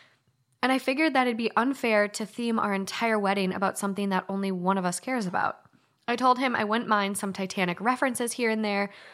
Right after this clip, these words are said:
but he started crying and said he wants the whole thing to be Titanic-themed because that's, quote, "the wedding he's always dreamed about." He then stormed out of the house and hasn't spoken to me since.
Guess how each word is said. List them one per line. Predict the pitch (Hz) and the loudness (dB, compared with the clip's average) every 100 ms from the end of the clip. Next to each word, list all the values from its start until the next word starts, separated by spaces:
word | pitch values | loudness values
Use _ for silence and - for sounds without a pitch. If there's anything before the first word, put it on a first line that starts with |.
| - - | -12 -4
but | 247 | -2
he | |
started | 247 269 269 - | 0 0 -2 -4
crying | - - 220 233 202 180 190 - _ _ - | -6 2 4 4 2 -2 -6 -10 _ _ -4
and | 254 | -2
said | 233 240 220 | 0 0 -2
he | 247 | -2
wants | 226 220 214 | 0 0 -2
the | 214 | -6
whole | - 233 226 | -6 -4 -4
thing | - 254 269 | -2 -2 -2
to | 254 | -2
be | 202 | -4
Titanic-themed | 190 180 175 170 - 156 - - _ _ | -2 -2 -2 -4 -6 -8 -8 -12 _ _
because | 226 226 220 | -4 0 0
that's, | 220 208 202 - - _ _ - | 2 2 2 -4 -14 _ _ -8
quote, | - 220 - - | 0 2 2 -4
"the | 220 | -4
wedding | 208 202 226 220 | 0 0 0 -2
he's | 196 185 | -4 0
always | 185 190 190 | 2 2 0
dreamed | 185 175 170 | -2 -4 -2
about." | 165 - - - _ _ _ - - - - | -2 0 0 -2 _ _ _ -20 -20 -20 -8
He | 254 | 0
then | 247 254 | 2 2
stormed | 254 - 233 285 254 | 0 2 4 6 6
out | 226 220 | 4 4
of | 208 | -2
the | |
house | 190 180 180 | 0 0 0
and | 190 | -4
hasn't | - 202 226 214 | -2 0 0 0
spoken | 208 196 | 0 0
to | 196 | 0
me | 175 | -2
since. | - 143 - - | -4 -6 -8 -12